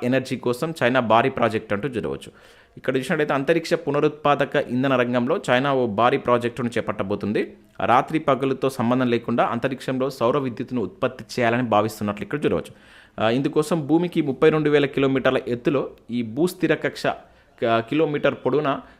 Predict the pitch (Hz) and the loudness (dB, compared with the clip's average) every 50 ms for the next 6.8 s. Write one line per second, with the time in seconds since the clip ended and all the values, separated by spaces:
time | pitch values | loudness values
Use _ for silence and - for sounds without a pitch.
0 | _ - - - 127 143 156 151 151 135 127 - 139 135 123 95 110 - - - | _ -6 0 2 4 4 4 2 0 -2 -2 -2 -2 -2 0 0 -2 0 2 2
1 | 131 120 - - 127 117 113 120 160 165 147 127 101 107 117 135 147 139 131 - | 0 2 0 -2 -2 -2 -2 -2 -4 -2 -4 -4 -2 -2 0 0 2 2 0 0
2 | - 135 131 123 127 147 156 160 147 156 151 151 147 135 - - - 127 131 139 | -2 -4 -2 0 0 0 0 -2 -2 -2 0 0 0 -2 -4 -2 0 2 2 2
3 | 147 131 123 127 117 123 135 - - 120 110 - - 131 120 120 127 117 - 117 | 2 0 0 -2 -4 -4 -4 -2 -2 -4 -4 -4 -4 -4 -2 -2 -4 -4 0 0
4 | 110 110 107 110 107 101 110 131 - 151 143 110 90 87 82 - - 123 110 107 | 0 0 0 -2 -4 -4 -4 -4 -2 -2 -2 -2 -2 -4 -6 -6 -6 -6 -6 -4
5 | 135 151 156 156 - 156 151 143 131 131 127 131 135 127 - 131 120 127 127 - | -4 -4 -4 -2 -2 -2 0 0 -2 -2 0 0 -2 -2 0 -2 -2 0 0 -2
6 | 131 123 - - 135 147 147 - - 127 135 143 139 139 180 | -2 -4 -2 -4 -4 -4 -4 -2 -2 0 0 0 0 -2 -4